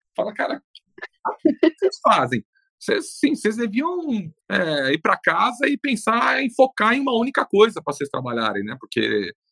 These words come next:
eu não consigo entender o que vocês fazem." Mas a gente saiu tão bravo dessa reunião. A gente falou, "Ah, esse <laughs> cara não entende porcaria nenhuma, não conseguiu saber o que a gente tava falando."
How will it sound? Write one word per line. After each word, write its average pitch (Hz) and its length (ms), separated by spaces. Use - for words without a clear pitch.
eu 135 80
não 220 80
consigo 214 320
entender 254 320
o 196 60
que - 80
vocês - 160
fazem." 98 220
Mas 139 240
a 131 60
gente 120 200
saiu 117 240
tão 135 180
bravo 113 320
dessa 104 240
reunião. 101 420
A 127 40
gente 113 100
falou, 151 180
"Ah, 123 120
esse 143 140
<laughs> - 260
cara 180 160
não 151 100
entende 127 460
porcaria 131 420
nenhuma, 104 460
não 110 120
conseguiu 131 360
saber 113 280
o 117 40
que - 80
a 107 60
gente 110 180
tava 104 260
falando." 98 380